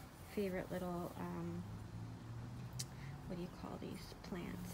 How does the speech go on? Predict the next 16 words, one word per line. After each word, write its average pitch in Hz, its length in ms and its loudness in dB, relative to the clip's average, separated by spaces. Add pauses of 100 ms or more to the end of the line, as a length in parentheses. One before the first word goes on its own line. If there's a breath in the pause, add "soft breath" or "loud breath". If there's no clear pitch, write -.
(100)
The 196 260 2
little 196 280 6
succulents. 220 840 6
I 208 80 4
love 214 200 6
succulents. 196 640 2
And 214 80 4
then 226 120 6
I 220 40 4
have 214 140 4
some 220 180 2
little 214 200 4
birdhouses 190 680 4
in 214 120 6
the 214 80 6 (160)
back. 180 500 2